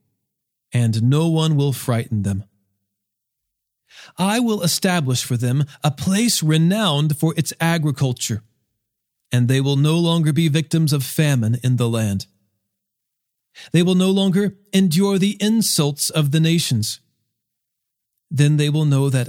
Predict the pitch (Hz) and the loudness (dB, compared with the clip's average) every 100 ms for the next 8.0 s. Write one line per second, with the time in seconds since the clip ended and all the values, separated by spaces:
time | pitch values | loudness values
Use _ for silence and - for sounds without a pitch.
0 | - 143 156 170 180 170 _ - 139 139 | -2 0 0 -2 -2 -4 _ -2 0 2
1 | 156 190 220 190 170 180 165 143 113 101 | 2 0 0 0 0 0 0 0 -2 -2
2 | 120 _ - 160 160 156 190 190 - 120 | -6 _ -2 0 2 2 0 -2 -4 -2
3 | 101 - _ _ _ _ _ _ 135 139 | -2 -6 _ _ _ _ _ _ 0 2
4 | 135 139 - 151 143 107 - _ _ _ | 2 0 0 0 0 -4 -10 _ _ _
5 | _ - 160 - 185 143 - 143 - 160 | _ -6 -4 -2 -2 -2 -2 -4 -2 -2
6 | 139 127 107 - _ _ _ _ _ _ | 0 0 -2 -4 _ _ _ _ _ _
7 | _ - 131 120 113 110 107 104 104 | _ -2 0 0 -2 -2 -6 -6 -8